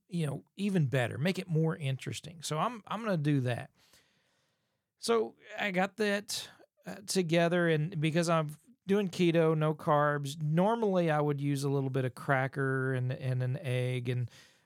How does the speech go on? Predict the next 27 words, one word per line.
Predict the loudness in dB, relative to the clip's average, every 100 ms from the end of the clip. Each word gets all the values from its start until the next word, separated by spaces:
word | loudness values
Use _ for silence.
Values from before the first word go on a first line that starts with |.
| -6
uh, | -4 -2 -4 -6
my | -4 -4
seasonings. | -2 0 0 0 0 0 0 -4 -8 _ _ _ _ _ _ _ _ _ -16 -4
Eh, | -2 -2
eh, | -4 -8 -6 -2
I, | -2 -2 -2
but | 2
I | 2
wasn't | 2 0 -2 -2
gonna | 0 2
use | 2 2
the | 0
cracker, | 0 -2 -2 -8
so | -6 -2
I | -4 -6 -12 _ _ _
took | -2 0 0
that, | 0 0 -2 -10 -4
about | -2 -2
a |
half | -2 -4 -4 -6
pound | -2 0 2
of | 0
meat, | 0 0 -2 -4 -14 _ _ _
added | 2 2 2
one | 2 2 2
egg, | 2 2 0
and | -2 -4